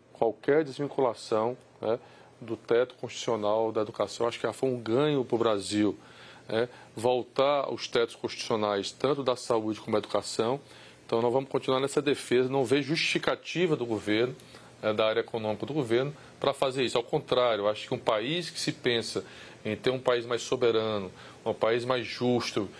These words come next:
com mais oportunidades, tem que investir mais ainda em educação e mais oportunidade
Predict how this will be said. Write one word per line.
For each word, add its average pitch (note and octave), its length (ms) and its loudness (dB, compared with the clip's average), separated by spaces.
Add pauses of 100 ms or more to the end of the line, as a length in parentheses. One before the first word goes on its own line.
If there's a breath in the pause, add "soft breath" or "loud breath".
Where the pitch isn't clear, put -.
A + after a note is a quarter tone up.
(140 loud breath)
com A#2 120 -10
mais B2+ 180 2
oportunidades, A2+ 880 -2 (260 loud breath)
tem D3 180 0
que D3+ 120 -8
investir C3 340 -2
mais C#3+ 500 0
ainda B2+ 340 -2
em B2 40 4
educação G2 680 -2
e G2+ 60 -8
mais B2 220 0
oportunidade A#2 880 0